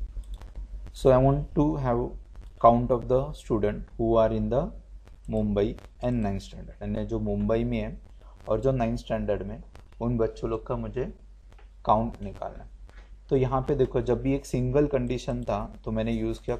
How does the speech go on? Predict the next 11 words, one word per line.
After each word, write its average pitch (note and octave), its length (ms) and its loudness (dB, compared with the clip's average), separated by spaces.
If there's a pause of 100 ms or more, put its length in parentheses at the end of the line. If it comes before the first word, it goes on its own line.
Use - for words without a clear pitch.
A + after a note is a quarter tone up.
(100)
count G2 240 -4
if, - 80 -12 (680)
और G#2 120 2
उसमें A2+ 280 -2
भी B2+ 120 4
range A2 280 0
and B2 220 0
criteria A2+ 540 2
दो G#2 100 2
ही F#2+ 140 0
था। F#2 200 -14